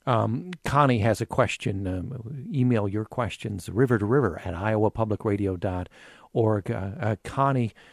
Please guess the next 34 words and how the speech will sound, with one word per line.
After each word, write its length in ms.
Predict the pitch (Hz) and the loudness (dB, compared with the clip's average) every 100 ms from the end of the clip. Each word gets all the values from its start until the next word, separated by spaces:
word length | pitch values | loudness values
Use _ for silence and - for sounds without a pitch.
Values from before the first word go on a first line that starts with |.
| - - | -14 -8
uh, 80 | - | -2
asking 420 | 131 120 139 120 | 0 0 0 2
what 220 | 120 127 | 2 2
might 240 | 117 120 95 | 2 2 4
happen 340 | 113 120 110 | 2 4 2
if 200 | 110 - | 0 -2
Trump 320 | - 135 123 | -4 -4 0
is 140 | 117 - | -2 -2
convicted. 680 | 123 107 139 - - 80 - | -4 0 0 0 -4 -6 -6
Can 160 | 117 | -4
he 140 | 107 131 | -2 -2
still 340 | - 139 120 | 2 4 4
run? 320 | 110 160 127 | 4 4 4
If 260 | 95 110 - | 2 -2 0
not, 260 | 135 127 98 | 2 2 2
what 200 | 120 120 | 2 2
does 140 | 117 | 2
that 160 | 131 123 | 2 4
mean 180 | 131 | 2
for 140 | 120 117 | 2 0
the 120 | 113 | 0
other 200 | 127 127 | 0 0
candidates? 580 | - 131 139 95 85 - - - - - - | 0 0 0 -2 -6 -10 -20 -20 -20 -20 -10
"Perhaps 460 | - 117 120 - | -4 4 4 2
this 420 | 101 110 214 - 123 | 2 8 10 8 0
is 160 | 101 | -2
why 280 | 107 98 90 | 0 0 -2
Haley 520 | 92 101 98 90 92 | 0 0 0 -4 -6
is 120 | 98 | -8
continuing," 800 | - 107 - 117 110 90 76 76 _ - | -6 -10 -4 0 0 0 -4 -10 _ -4
asks, 500 | 104 92 - - - - - - - | -2 -2 -6 -12 -18 -18 -20 -18 -6
uh, 240 | 90 82 - | -6 -6 -10
Connie, 540 | - 113 101 92 82 - | -4 0 0 0 -4 -4
uh, 160 | 98 | -4